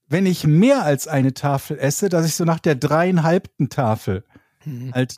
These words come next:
Speaker 1: dann vielleicht die wieder zumache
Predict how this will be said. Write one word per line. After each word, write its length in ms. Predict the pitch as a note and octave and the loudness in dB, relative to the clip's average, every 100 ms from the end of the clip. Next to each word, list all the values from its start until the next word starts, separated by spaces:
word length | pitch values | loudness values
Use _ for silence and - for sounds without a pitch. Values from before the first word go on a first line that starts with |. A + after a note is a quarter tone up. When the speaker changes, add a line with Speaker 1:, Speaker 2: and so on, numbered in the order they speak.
| - | -4
Speaker 1:
dann 160 | C#3 C3 | -2 0
vielleicht 640 | D3 B2+ B2+ A#2+ - - _ _ _ | 0 0 0 -2 -8 -20 _ _ _
die 100 | C#3 | -6
wieder 240 | A#2+ B2 A2+ | 0 0 -2
zumache 600 | - A2+ G2 G2+ - | -2 -2 0 -2 -8